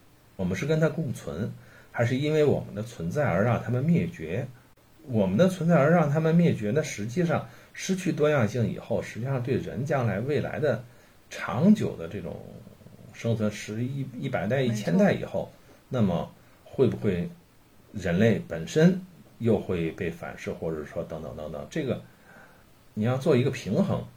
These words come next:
Speaker 1: 你，你说让老百姓你不要种地了，或者是说你，你这块地方你，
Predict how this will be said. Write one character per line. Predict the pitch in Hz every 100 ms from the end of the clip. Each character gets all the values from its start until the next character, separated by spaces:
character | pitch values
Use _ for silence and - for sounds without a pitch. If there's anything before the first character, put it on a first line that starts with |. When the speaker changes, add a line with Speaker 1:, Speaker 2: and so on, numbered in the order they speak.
| -
Speaker 1:
你， | 127
你 | 135 113
说 | 107 190
让 | 185 147
老 | 139
百 | 156 90
姓 | - 135 - - -
你 |
不 | -
要 | 120
种 | 127 151
地 | 139 175
了， | 147 120 120 - - - - -
或 | 123
者 |
是 | 113 107
说 | 101 127 120
你， | 107 90 - 60 52 53 55 52 - - - - - - _
你 | 95
这 | 90
块 | 120 127
地 | 143
方 | 120 110 90
你， | 87 80 76 73 67